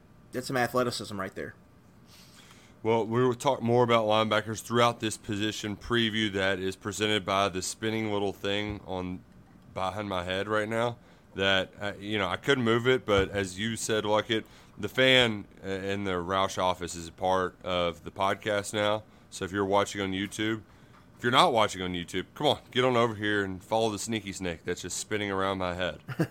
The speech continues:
Speaker 2: Um, you should do it. You should do it. And let's get into the quarterbacks. First things first, Devin Leary,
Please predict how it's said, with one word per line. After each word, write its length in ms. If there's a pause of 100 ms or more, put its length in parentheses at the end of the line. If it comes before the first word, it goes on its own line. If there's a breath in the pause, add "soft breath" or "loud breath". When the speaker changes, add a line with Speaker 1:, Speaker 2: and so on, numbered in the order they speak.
(160)
Speaker 2:
Um, 380 (500)
you 80
should 180
do 160
it. 140 (500)
You 100
should 180
do 180
it. 120 (260 soft breath)
And 180
let's 160
get 160
into 120
the 80
quarterbacks. 680 (140)
First 500 (380 soft breath)
things 440
first, 580 (1400 soft breath)
Devin 280
Leary, 480